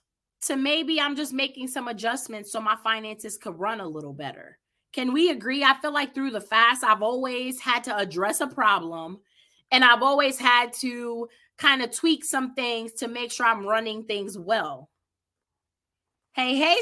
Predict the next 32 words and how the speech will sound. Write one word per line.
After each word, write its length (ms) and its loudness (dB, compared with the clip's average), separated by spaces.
Shelly, 300 2
what's 240 -2
up, 120 2
sis? 400 0
I 120 4
see 220 -2
y'all 260 -2
on 100 -6
here 240 -6
three 260 -10
P 340 -6
M 180 -6
on 120 -6
a 120 -8
Thursday, 760 -4
okay? 440 -4
Somebody. 760 -10
So 440 2
understand 600 2
that 100 -4
this 180 -4
fast 540 2
was 240 -4
really 300 0
for 280 -6
anyone, 800 -6
even 260 4
if 140 -2
you 140 2
claim 380 -2
to 80 -2
be 380 -8